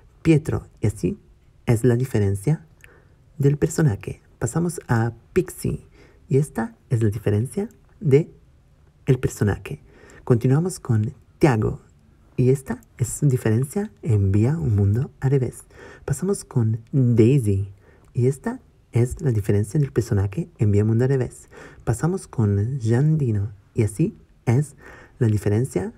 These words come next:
del personaje. S-, continuamos con Carmín y esta es la diferencia del especial. Y pasamos a Alex y así es la diferencia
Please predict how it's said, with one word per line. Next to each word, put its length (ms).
del 440
personaje. 640
S-, 140
continuamos 560
con 400
Carmín 640
y 120
esta 320
es 120
la 80
diferencia 560
del 140
especial. 520
Y 60
pasamos 500
a 340
Alex 440
y 120
así 340
es 140
la 60
diferencia 580